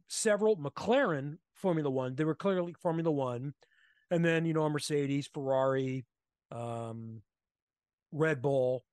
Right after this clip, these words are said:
things like that. But I think it was probably fifteen to one-ish from Formula One to the IndyCar Pato O'Ward jersey. So there is just our, uh, small example. And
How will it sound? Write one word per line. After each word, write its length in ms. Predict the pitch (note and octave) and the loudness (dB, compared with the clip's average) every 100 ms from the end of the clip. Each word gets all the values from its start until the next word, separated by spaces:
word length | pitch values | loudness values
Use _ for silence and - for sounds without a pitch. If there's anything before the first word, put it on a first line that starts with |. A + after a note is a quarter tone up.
| _ _ - | _ _ -4
things 240 | E3 C#3 | -4 -2
like 200 | C#3 C3 | -4 -4
that. 220 | C#3 G2+ A#2 | -6 -8 -4
But 120 | C#3 | -2
I 120 | C#3+ | -2
think 180 | F#3 E3+ | -2 -2
it 80 | F3 | -4
was 120 | F3 | -4
probably 340 | F#3+ E3 E3 | -2 -2 -4
fifteen 560 | - G3 G3 - G#3+ G3+ | -4 -6 -6 -6 -4 -2
to 80 | F#3+ | -2
one-ish 1040 | D3 D3 D3 D3 D3+ C#3+ B2 A2+ - - _ _ _ _ _ | 0 0 -2 -4 -8 -8 -8 -8 -12 -16 _ _ _ _ _
from 180 | E3 C#3 | -4 -4
Formula 400 | - E3+ F3 F3+ | -2 0 4 2
One 480 | D#3 D#3 D3+ D3+ D#3+ _ _ | 2 2 2 -2 -6 _ _
to 400 | - E3 D#3 D3+ D3 | -4 0 0 0 -2
the 200 | D3 D3 | -2 -2
IndyCar 560 | C#3+ - C3 A#2+ B2 - | -2 -2 -2 -2 -4 -6
Pato 200 | D3 C3+ | -2 -2
O'Ward 400 | B2+ A#2+ A#2 G#2 | -2 -4 -8 -10
jersey. 340 | G2+ G#2 F2+ F#2+ | -10 -12 -14 -16
So 140 | A#2 | -10
there 220 | A2 A2 | -8 -8
is 120 | G#2+ | -10
just 280 | - A#2 - | -12 -14 -12
our, 280 | A2 G#2 G#2 _ _ _ _ _ _ _ _ _ - A2+ | -12 -14 -18 _ _ _ _ _ _ _ _ _ -14 -10
uh, 320 | A2 A2 A2+ | -8 -8 -8
small 380 | - F#3+ G3 F3+ | -2 2 4 4
example. 560 | D#3 E3 D#3 F#3 A#3 F#3+ | 2 -2 -2 -4 -4 -4
And 200 | F#3 | -8